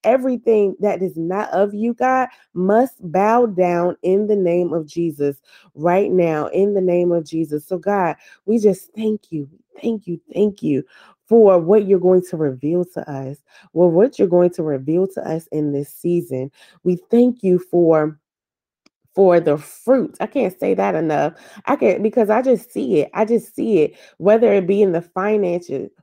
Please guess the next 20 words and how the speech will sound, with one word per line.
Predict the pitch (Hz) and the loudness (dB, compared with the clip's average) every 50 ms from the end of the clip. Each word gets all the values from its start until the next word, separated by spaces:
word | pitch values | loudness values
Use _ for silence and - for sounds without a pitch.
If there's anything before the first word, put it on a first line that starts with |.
| _ - | _ -4
fin-, | 202 208 214 214 208 196 - - 139 | -2 0 0 0 -2 -2 -6 -10 -12
be, | - 196 196 196 - - - | -8 -6 -4 -4 -4 -4 -2
be | 175 208 240 254 | -2 0 0 0
in | 240 | 0
our | 226 202 190 185 | 0 0 -2 -4
finances, | - 180 185 202 196 185 175 170 175 175 - 143 147 - _ - _ _ | -4 -2 -2 0 0 0 0 -2 -2 -4 -4 -6 -6 -8 _ -20 _ _
whether | - 214 247 247 247 220 | 2 2 4 4 4 4
it | 196 180 165 | 2 2 0
be | 196 214 220 | 0 0 2
in | 214 196 190 | 2 2 0
our | 170 160 156 151 _ _ _ _ | -2 -4 -6 -10 _ _ _ _
health, | _ - - 247 240 247 226 233 - | _ -4 0 2 2 2 2 -2 -6
God, | - 165 160 151 143 - - _ _ - | -6 -4 -4 -4 -4 -6 -10 _ _ 2
there | 226 247 254 202 | 4 4 4 4
is | 196 190 196 - - _ _ | 2 -2 -4 -8 -20 _ _
fruit | - 240 262 240 - - - | 0 2 2 2 0 -4 -4
that | 165 196 196 - - _ _ _ | -2 0 0 -2 -4 _ _ _
we | - 160 196 233 240 | -8 -6 -4 -4 -2
are | - 202 180 | -2 -2 -2
going | 160 151 175 190 208 202 196 | -2 -2 0 0 2 2 0